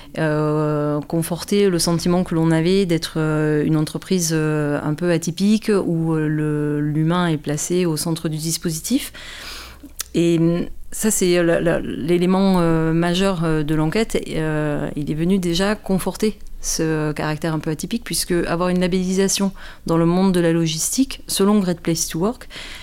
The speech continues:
c'est plutôt une rareté. Ensuite, dans les axes forts, euh, qui sont ressortis de l'enquête, ce qui était important pour nous,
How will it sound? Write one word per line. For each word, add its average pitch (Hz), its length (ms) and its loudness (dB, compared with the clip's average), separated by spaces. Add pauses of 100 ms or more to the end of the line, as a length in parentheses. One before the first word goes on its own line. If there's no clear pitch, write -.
(140)
c'est - 320 -4
plutôt 226 360 2
une 214 100 4
rareté. 180 420 -2 (1400)
Ensuite, 214 420 2
dans 175 300 0
les 202 180 2
axes 196 240 0
forts, - 540 -2 (280)
euh, 160 60 -2
qui - 140 -2
sont 180 180 2
ressortis 185 460 0
de 170 100 2
l'enquête, 165 320 2
ce - 80 -8
qui - 120 -2
était 170 180 -2
important 185 400 0
pour 180 180 0
nous, 226 220 4